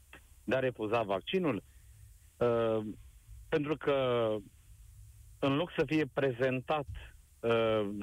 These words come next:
să fim informați de către niște medici, uh, oamenii, să zicem, nu numai medici, ci și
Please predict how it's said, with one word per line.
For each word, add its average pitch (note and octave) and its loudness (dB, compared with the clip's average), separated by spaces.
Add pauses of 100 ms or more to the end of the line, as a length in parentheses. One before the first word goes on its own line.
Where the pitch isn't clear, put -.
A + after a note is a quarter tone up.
(220)
să B2+ 4
fim D#3 0
informați C3+ 0 (220)
de G2+ -2
către B2 0
niște B2 -2
medici, F#2+ -2 (380)
uh, G2+ 4
oamenii, D3 0
să - -10
zicem, B2+ 0
nu C3+ 2
numai D3+ 2
medici, A#2 2
ci A2+ -2 (220)
și F3 -2